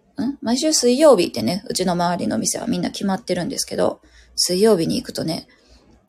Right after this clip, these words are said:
その人がね、ガサガサガサってね、全部ね、まん-、その、何？今週、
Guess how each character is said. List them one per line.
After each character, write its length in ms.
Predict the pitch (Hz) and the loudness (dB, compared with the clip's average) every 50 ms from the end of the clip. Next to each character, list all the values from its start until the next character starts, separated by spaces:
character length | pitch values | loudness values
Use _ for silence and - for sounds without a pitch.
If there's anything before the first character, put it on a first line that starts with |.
| _ _ _ | _ _ _
そ 120 | - - | -4 -2
の 100 | 190 190 | 0 0
人 180 | 202 214 - - | 0 -2 -2 -4
が 100 | - - | -6 -6
ね、 160 | - - - - | -8 -12 -12 -12
ガ 100 | - - | -8 -8
サ 140 | - - 262 | -4 -2 -2
ガ 120 | 302 302 | 0 0
サ 100 | 285 285 | 0 2
ガ 100 | 277 269 | 0 0
サ 200 | 269 - - - | -2 0 -2 -2
っ 80 | - - | -2 -2
て 100 | - 180 | -2 -4
ね、 140 | 160 160 - | -2 -2 -2
全 260 | - 185 220 247 233 | -2 0 2 2 2
部 80 | 190 | 0
ね、 140 | - - - | -2 -4 -4
ま 140 | - 170 175 | -4 -6 -6
ん-、 140 | 175 - - _ | -8 -10 -12 _
そ 180 | - - 170 165 | -10 -8 -6 -4
の、 300 | 160 160 156 147 - - - _ _ _ _ _ _ _ _ _ _ | -4 -2 -4 -4 -6 -8 -12 _ _ _ _ _ _ _ _ _ _
何？ 280 | - - 160 160 170 190 | -6 -6 -4 -4 -6 -6
今 260 | - - 202 208 214 | -2 -2 0 0 0
週、 400 | - - 202 196 196 190 - - | 0 0 0 2 2 0 -2 -4